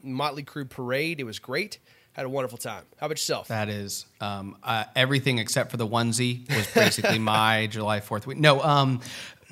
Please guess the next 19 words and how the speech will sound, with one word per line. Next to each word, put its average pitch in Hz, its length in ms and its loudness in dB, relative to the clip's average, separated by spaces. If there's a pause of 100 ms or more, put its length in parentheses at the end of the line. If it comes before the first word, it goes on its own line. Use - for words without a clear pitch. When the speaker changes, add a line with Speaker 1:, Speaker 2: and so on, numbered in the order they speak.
(160)
Speaker 2:
I'm, 160 240 6
uh, 131 480 8
it 151 80 6
was, 147 180 6
it 165 100 4
was 151 120 6
a 139 40 0
great 135 260 6
time. 127 340 4
You 123 80 4
know, 117 160 4
my 120 480 0 (440)
sister, 107 760 0 (320)
uh, 107 220 -2
younger 117 180 -2
sister 113 280 -2
got 104 140 0
married 101 380 -2 (100)
on 95 540 -6